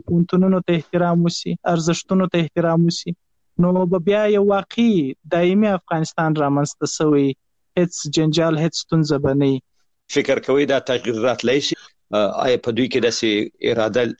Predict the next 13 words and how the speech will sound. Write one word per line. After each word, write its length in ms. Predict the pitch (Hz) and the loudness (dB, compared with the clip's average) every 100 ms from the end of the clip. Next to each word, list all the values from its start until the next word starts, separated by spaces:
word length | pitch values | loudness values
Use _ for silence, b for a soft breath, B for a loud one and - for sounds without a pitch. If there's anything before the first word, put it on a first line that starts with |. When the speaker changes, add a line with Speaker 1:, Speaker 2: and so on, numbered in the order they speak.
| - | -6
Speaker 2:
تاسې 200 | 107 117 117 | -4 0 0
وینئ؟ 200 | 151 156 _ _ - | 0 -4 _ _ -4
Speaker 1:
تر 140 | 240 233 | 0 2
اوسه 440 | 247 285 - 240 233 | 2 0 0 -4 0
خو 100 | 233 | -2
زه 200 | 208 208 220 | -2 -4 -2
فکر 280 | 220 - 214 - | -2 -2 -4 -2
کوم 160 | 220 208 | 0 0
چې 420 | 196 - 190 180 - | 0 2 2 2 -2
تر 100 | 190 | 0
اوسه 280 | 202 190 - | 2 2 -4
په 220 | 175 - | -8 -8
خپلو 220 | - 185 | -4 0